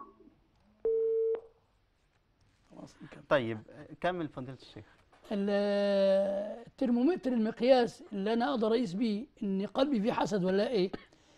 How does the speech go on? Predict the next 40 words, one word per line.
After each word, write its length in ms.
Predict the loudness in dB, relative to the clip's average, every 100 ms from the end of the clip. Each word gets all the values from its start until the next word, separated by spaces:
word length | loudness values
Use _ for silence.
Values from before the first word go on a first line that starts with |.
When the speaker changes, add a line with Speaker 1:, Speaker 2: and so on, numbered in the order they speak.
| _ _ 0
Speaker 1:
إذا 200 | 4 6
ربنا 320 | 6 6 6
أنعم 240 | 4 4
على 200 | 2 4
جاري 400 | 4 4 2 -2 -10 -2
أو 100 | 2
على 300 | 2 2 0
أخي 200 | 0 0
بنعمة، 440 | 0 0 0 -4 -10 -18 _ _ _ _ _ _ _ _ _ -2
ربنا 300 | 0 2 2
كرم 320 | 4 4 4
ولد 240 | 4 2
وجاب 200 | 4 2
تمانية 260 | 2 0 0
وتسعين 360 | -2 -2 -2 0
في، 240 | -2 -2
في، 200 | 0 0
في 80 | -2
الثانوية، 640 | -6 -2 2 2 0 -4 -8 _ _ _ 0
أو 200 | 4 4
زوجة، 320 | 4 4 6
زوجة 280 | 4 4 2
صالحة، 480 | 2 2 4 2 2
أو 220 | 2 4
ولد، 340 | 6 6 4
أو 160 | 2 0
ما 120 | 0
شابه 340 | -2 0 0 0
ذلك، 380 | 0 -2 -6 -20 -18 -2
إذا 200 | 2 6
أنعم 240 | 6 6
الله 300 | 6 6 6
على 240 | 4 4 4
جاري 300 | 6 6 4
أو 100 | 2
على 360 | 2 2 2
أخي 200 | 2 -2
أو 80 | -2
صديقي 420 | -2 -2 -2 0
بنعمة، 440 | 0 2 2 0